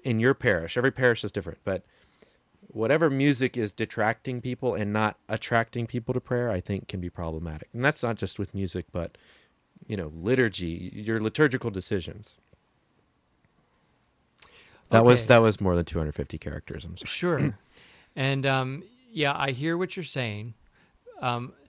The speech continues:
Speaker 2: but you could, you could see, you could use what you're saying as a defense for getting those kids out of Mass,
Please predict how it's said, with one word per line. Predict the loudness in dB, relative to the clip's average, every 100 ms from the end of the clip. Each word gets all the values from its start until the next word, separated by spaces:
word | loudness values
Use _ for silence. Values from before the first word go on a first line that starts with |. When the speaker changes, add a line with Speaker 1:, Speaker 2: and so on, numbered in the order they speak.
| _ _ _ -14
Speaker 2:
but | -6 -6
you | -6 -4
could, | -4 -4
you | -8
could | -8 -8
see, | -4 -4
you | -4 -4
could | -6
use | -2 -2 -4 -8 -6
what | -4 0
you're | 0
saying | 0 0 0 -2 -4 -10 -4
as | -4 -4
a | -8
defense | -8 -10 -4 -4 -4 -8 -14 _ _ _
for | _ -4 0 2 2
getting | 2 2 4
those | 2 0
kids | -2 -2 -2
out | -4
of | -4
Mass, | -8 -10 -14 -18